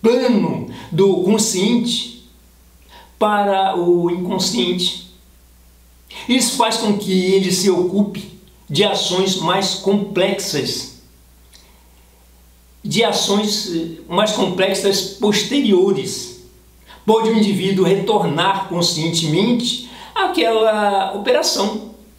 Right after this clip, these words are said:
Leon Teve traz com isso a ideia de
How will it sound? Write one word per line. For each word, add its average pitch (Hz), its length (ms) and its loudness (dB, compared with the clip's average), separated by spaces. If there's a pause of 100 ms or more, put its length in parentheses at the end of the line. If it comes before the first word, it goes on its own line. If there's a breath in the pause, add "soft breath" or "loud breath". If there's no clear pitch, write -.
(440 loud breath)
Leon 214 260 2
Teve 208 480 0 (220)
traz 202 800 -2 (280 loud breath)
com 220 160 2
isso 208 240 2
a 226 60 0
ideia 202 520 0
de 180 800 -2